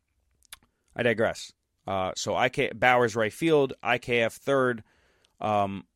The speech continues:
Rizzo at first. I like Rizzo three. Uh, Yankees love the lefty, righty, lefty. Again, I s-, I think Rizzo will be able to figure it out.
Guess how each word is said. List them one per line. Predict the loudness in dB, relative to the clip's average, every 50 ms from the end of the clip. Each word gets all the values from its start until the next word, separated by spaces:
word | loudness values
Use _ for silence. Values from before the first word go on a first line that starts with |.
| _ _ _ _ -8
Rizzo | -4 -2 0 2 4 4 4
at | 2 2
first. | 2 0 0 0 -2 -8 -14 _ _ -10 -6
I | -4
like | -2 -2 -2 0 0
Rizzo | 0 2 2 2 0 0
three. | 0 -4 -2 -2 -2 -2 -2 -6 -8 _ _ _ _ _ -8
Uh, | -6 -4 -2 -2 -2 -4
Yankees | -4 -6 -8 -8 -8 -8 -10 -4
love | 0 2 2 2 2
the | 2 0
lefty, | 0 0 0 -2 -2 -4
righty, | -2 -2 -2 -2 -2
lefty. | -2 -2 -2 -4 -4 -6 -6 -6 -6 -8 -10 _
Again, | -12 -8 -6 -4 -4 -4
I | -4
s-, | -6 -6 -8
I | -10 -10
think | -10 -10 -10 -8
Rizzo | -6 -6 -6 -4 -4
will | -4 -4 -4
be | -4 -6
able | -8 -8
to | -10 -12
figure | -10 -8 -6 -4 -2 0
it | 2
out. | 4 4 4 2 0